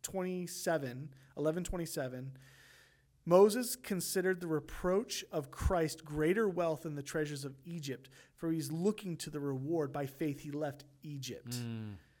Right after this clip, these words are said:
Speaker 1: Like, and that's, that's Hebrews looking back and talking about Moses' life two thousand, three thousand years before Jesus, but he's looking forward to this Messiah
Speaker 2: Mm-hmm.
Speaker 1: and saying, "I'm able to full send it now, looking forward to that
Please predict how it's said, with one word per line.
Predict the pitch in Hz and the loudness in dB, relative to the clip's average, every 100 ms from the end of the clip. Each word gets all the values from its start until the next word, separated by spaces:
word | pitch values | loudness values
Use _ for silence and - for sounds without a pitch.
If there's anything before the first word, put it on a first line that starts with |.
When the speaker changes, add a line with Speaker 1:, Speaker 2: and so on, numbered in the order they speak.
| _ _ - | _ _ 0
Speaker 1:
Like, | 175 175 | 4 6
and | 185 | 8
that's, | 254 277 - - | 6 4 -10 -4
that's | 180 220 220 | 6 6 6
Hebrews | - - 311 277 190 - 190 | 0 8 8 8 -2 -4 0
looking | 180 180 180 | 2 2 -4
back | 156 165 175 | -2 -2 -2
and | 175 | -6
talking | - 170 147 | -2 -2 -2
about | 160 151 143 | -4 -4 -2
Moses' | 151 170 165 | 0 0 0
life | 160 151 131 - _ _ | -2 -2 -4 -18 _ _
two | - - 277 | -2 8 6
thousand, | 269 233 214 214 | 8 2 2 2
three | 262 | 2
thousand | 254 226 202 | 4 4 2
years | 196 180 | -2 0
before | 175 - 202 214 | -2 0 6 6
Jesus, | 139 147 226 165 131 131 - - - - | 4 0 0 0 -2 -4 -10 -16 -10 2
but | |
he's | 185 | 2
looking | 175 180 247 254 254 | 4 4 4 4 -2
forward | - - 226 247 202 - | -2 4 6 6 4 2
to | 185 | -2
this | 165 151 | -2 -4
Messiah | 156 143 - 196 233 190 127 127 | -4 -6 -2 4 6 4 2 -4
Speaker 2:
Mm-hmm. | 135 - 113 113 | -8 -10 -10 -6
Speaker 1:
and | 160 160 | -4 2
saying, | 208 185 180 | 4 4 4
"I'm | 202 330 | 2 4
able | 262 214 | 2 0
to | 190 | -2
full | - - 240 | -4 4 4
send | 214 - 202 | 6 2 0
it | 175 | -2
now, | 160 156 160 208 233 | -2 -2 0 0 0
looking | 180 175 185 | 0 -2 -4
forward | - 180 175 160 | -6 -2 0 0
to | 151 | -2
that | 139 131 | -2 -4